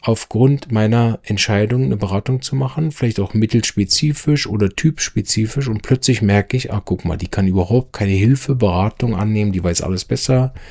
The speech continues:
und erklärt mir die ganze Zeit, warum sie auf gar keinen Fall jetzt irgendwie das umsetzen kann und so weiter. Und das ist manchmal auch so, dass ich dann denke, ach guck, da habe ich mich ja geirrt, ne? Wollte eigentlich Mittel geben für das, weil sie wirkte sehr nachgiebig und nahbar und so weiter. Und plötzlich in der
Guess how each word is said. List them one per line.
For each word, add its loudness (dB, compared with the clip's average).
und 0
erklärt 2
mir 4
die 4
ganze 2
Zeit, 2
warum 4
sie 4
auf 0
gar 2
keinen 0
Fall 2
jetzt 2
irgendwie -2
das -4
umsetzen 0
kann 0
und -4
so -4
weiter. -6
Und -2
das 4
ist 0
manchmal 2
auch -2
so, -2
dass 0
ich -12
dann -2
denke, 0
ach -10
guck, -8
da -2
habe -2
ich -10
mich -2
ja 0
geirrt, -2
ne? -10
Wollte -2
eigentlich -2
Mittel -4
geben -2
für -4
das, -2
weil 0
sie 0
wirkte -4
sehr 0
nachgiebig 0
und -4
nahbar 0
und -2
so -4
weiter. -2
Und -2
plötzlich 0
in 4
der 2